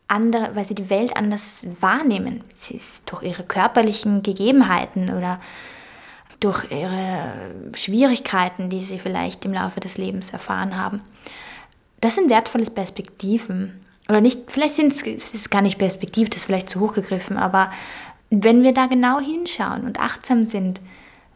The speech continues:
können wir vielleicht so kleine Hinks von, so kleine Splitter von, von anderen Wahrnehmungsarten sehen und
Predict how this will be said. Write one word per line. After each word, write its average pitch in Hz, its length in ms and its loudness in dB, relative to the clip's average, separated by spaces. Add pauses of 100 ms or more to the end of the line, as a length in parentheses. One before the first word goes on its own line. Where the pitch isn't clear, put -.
(120)
können 220 240 6
wir 220 320 6 (460)
vielleicht 208 360 0
so - 120 -6
kleine 226 260 4
Hinks 254 680 6
von, 208 440 4 (1200)
so - 100 -6
kleine 302 220 0
Splitter 233 580 2
von, 196 540 -4
von 208 260 -4
anderen 220 380 6
Wahrnehmungsarten 185 1120 0 (760)
sehen 208 440 6
und 185 420 -2